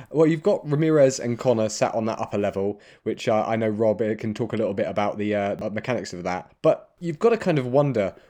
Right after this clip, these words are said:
what purpose does that upper level serve? I mean, presumably it was part of the original castle. There was probably another floor.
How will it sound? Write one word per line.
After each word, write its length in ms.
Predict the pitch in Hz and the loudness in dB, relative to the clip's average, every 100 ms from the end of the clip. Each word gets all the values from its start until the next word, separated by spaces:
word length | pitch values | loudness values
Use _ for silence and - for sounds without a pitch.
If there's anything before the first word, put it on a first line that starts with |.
| _ | _
what 460 | - 131 175 - - | -10 0 0 0 -4
purpose 480 | - 180 175 120 - | 4 6 6 2 0
does 180 | 127 117 | -2 0
that 160 | 127 | 0
upper 220 | - - 131 | 0 0 2
level 240 | 120 120 | 2 -2
serve? 260 | - 135 104 | 0 0 0
I 40 | |
mean, 180 | 107 113 | -2 -4
presumably 560 | 127 143 156 123 110 | -4 -2 -2 -2 -2
it 80 | 113 | -2
was 360 | 113 120 117 104 | 2 2 2 -2
part 420 | - 123 113 107 | -4 0 0 0
of 280 | 110 104 95 | 0 0 0
the 80 | 107 | -4
original 340 | 104 101 104 | -4 -4 -4
castle. 400 | - 110 104 110 | 0 0 0 -2
There 80 | 104 | -2
was 100 | 101 | -2
probably 440 | - 127 110 101 | 0 0 0 0
another 320 | 104 104 101 98 | 0 0 -2 -6
floor. 520 | - 123 101 80 | -2 0 0 -2